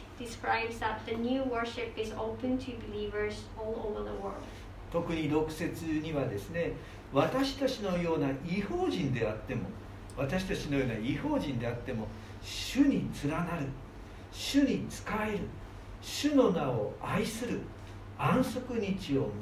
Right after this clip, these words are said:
Speaker 2: 守る、主の契約を固く保つならとの表現で、特別な祝福に預かっていくとの約束が書かれています。
Speaker 1: So verse six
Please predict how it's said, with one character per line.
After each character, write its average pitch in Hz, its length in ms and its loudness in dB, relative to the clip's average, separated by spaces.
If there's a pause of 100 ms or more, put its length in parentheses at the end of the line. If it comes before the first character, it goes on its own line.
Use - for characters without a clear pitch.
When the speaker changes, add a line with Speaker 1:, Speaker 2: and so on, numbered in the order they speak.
(180)
Speaker 2:
守 202 180 6
る、 131 80 0 (420)
主 - 240 0
の 240 160 8
契 180 260 4
約 165 280 4
を 135 80 4
固 180 320 -2
く 240 180 -2 (160)
保 285 120 4
つ - 140 -2
な 226 100 -2
ら 175 80 -2 (360)
と 190 120 0
の 175 80 4
表 165 400 2
現 151 120 -2
で、 180 280 0 (480)
特 156 320 4
別 196 240 8
な 190 180 2
祝 - 280 -4
福 185 200 -4
に 165 140 -2
預 151 280 0
か 151 80 0
っ 143 40 -4 (120)
て 143 100 0
い 135 40 4
く 131 280 0 (220)
と - 160 -4
の - 140 -2 (340)
約 120 240 0
束 - 200 -6
が 208 260 -4
書 - 60 -10
か - 60 -6
れ 117 80 0
て - 40 -2
い - 60 -4
ま - 20 -6
す。 - 1200 -12
Speaker 1:
So 262 100 -4
verse 269 280 6
six - 500 -6